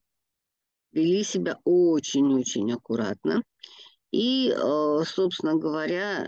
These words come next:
здесь, видите, вы мо-, можете предъявить, э, допустим, какие-то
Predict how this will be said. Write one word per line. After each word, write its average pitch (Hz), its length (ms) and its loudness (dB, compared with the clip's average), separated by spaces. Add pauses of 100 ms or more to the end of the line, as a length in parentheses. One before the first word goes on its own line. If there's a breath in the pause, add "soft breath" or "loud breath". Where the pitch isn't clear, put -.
(100)
здесь, 165 580 0
видите, 170 520 2 (360 loud breath)
вы 180 240 2
мо-, 180 320 2
можете 170 760 0
предъявить, 156 920 -2 (440 loud breath)
э, 131 240 -2
допустим, 175 720 -2
какие-то 151 920 -2